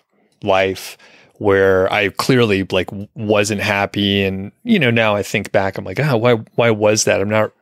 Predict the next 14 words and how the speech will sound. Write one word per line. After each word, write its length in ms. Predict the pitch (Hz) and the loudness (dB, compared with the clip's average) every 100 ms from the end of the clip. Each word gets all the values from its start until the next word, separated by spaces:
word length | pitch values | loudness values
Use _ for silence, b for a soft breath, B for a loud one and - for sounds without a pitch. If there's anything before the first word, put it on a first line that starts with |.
| _ | _
really 460 | 113 104 107 107 117 | -14 -4 -2 0 0
sure 420 | 135 147 143 139 | 2 2 2 0
'cause 200 | - 113 | -2 -2
I 120 | 104 98 _ | -2 -4 _
probably 600 | - 101 101 95 95 92 B B B - | -2 -2 0 0 0 -2 B B B -4
looked 240 | 110 - | -2 0
externally 680 | 113 - - 113 104 101 98 | -4 -2 -2 0 2 2 0
and 100 | 95 | 0
tried 160 | 117 | -2
to 60 | 101 | -2
blame 460 | 92 95 101 101 98 | 0 0 0 -2 -2
certain 300 | 117 95 92 | -2 -4 -4
pieces, 480 | 139 151 - 101 107 | 0 0 0 -4 0
but 260 | 101 95 | 0 0